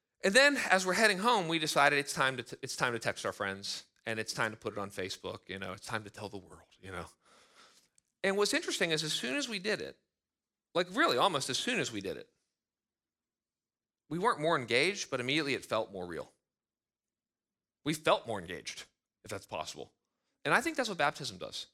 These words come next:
It doesn't save you, but if you want your faith to feel real, like, I, I did it. It's public, and everyone knows.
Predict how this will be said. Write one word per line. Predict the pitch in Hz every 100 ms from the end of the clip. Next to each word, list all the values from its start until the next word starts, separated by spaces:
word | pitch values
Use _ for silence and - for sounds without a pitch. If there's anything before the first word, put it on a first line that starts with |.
| _
It |
doesn't | 117 151 226
save | - 101 90
you, | 92 _ _ _ _ _ _ _ _ _ _ _ _
but | -
if | 104 110
you | 175
want | 120
your | 135 127
faith | 117 110 -
to | -
feel | 90 - 95 71 76 -
real, | 85 85 - _ _ _ _ _ _ _ _ _ _ _ _ _ _ _
like, | 95
I, | 95 127 -
I | 120
did | 110 98
it. | 82 - _ _ _ _ _ _ _ _ _ _
It's | 110 -
public, | - 85 78 52 _ _ _ _
and | 95
everyone | 85 82 82
knows. | 76 62 -